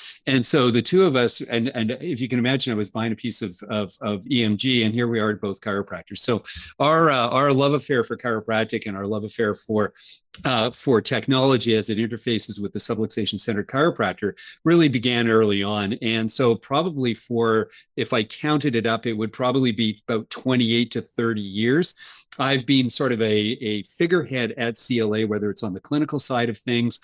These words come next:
or whether it's on the academic world, but now I'm the C E O of it and the owner of C L A. So it's a, it's a very interesting transition,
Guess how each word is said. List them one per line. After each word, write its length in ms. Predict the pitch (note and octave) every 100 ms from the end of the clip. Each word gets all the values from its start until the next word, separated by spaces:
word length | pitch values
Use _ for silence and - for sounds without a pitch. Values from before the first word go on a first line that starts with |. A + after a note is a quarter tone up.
| - - -
or 120 | A#2+
whether 240 | A#2 A2
it's 140 | G#2+ A2+
on 100 | F#2+
the 100 | F#2+
academic 640 | F#2 G#2 B2+ C3+ D3 -
world, 400 | C3+ B2+ B2+ G#2
but 160 | A#2
now 260 | B2 A#2 A#2
I'm 140 | A#2
the 60 | G#2
C 320 | - A2+ G#2+
E 40 | C3+
O 120 | C#3
of 160 | G2+ G2
it 200 | C3 - - -
and 140 | D#3
the 100 | E3
owner 240 | F#3+ G3 F#2
of 120 | F#2
C 220 | - A2+
L 160 | F#2 F#2
A. 120 | F2+
So 340 | - C3 A#2
it's 260 | A2+ A2+ -
a, 260 | A#2 A2+ B2
it's 180 | A2+
a 80 | C3
very 580 | G#2+ A2 D3 D3+ D#3+ D3+
interesting 500 | C#3 - B2 - A#2
transition, 720 | - A2+ G#2+ A2+ - A#2 A2